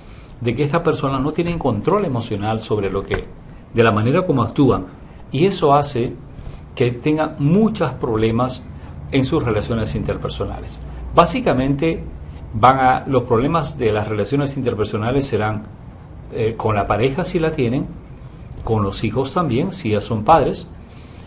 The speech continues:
eh, con los colegas de trabajo, porque siempre van a estar muy pendientes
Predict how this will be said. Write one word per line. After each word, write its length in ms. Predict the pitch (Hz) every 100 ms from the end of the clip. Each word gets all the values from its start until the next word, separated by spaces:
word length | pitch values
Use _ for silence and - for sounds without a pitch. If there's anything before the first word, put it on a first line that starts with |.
| - -
eh, 180 | 107 101
con 180 | 117 110
los 100 | -
colegas 400 | 101 104 113 123
de 60 |
trabajo, 520 | 123 143 101 - - - - - - - -
porque 540 | 113 101 110 104 98 - - - - - -
siempre 400 | - 180 190 208
van 140 | 196 165
a 40 |
estar 240 | 135 165
muy 160 | 165 202
pendientes 800 | 202 151 139 139 139 143 -